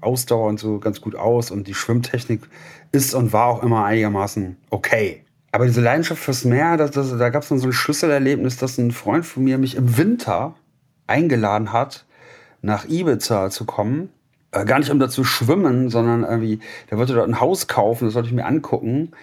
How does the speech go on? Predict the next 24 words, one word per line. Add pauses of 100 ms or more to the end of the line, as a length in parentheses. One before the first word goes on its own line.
(280)
und
da
meine
Meinung
zu
abgeben,
weil
er
<laughs>
auch
irgendwie
keinen
Fehler
machen
wollte,
wenn
er
so
viel
Geld
in
die
Hand
nimmt.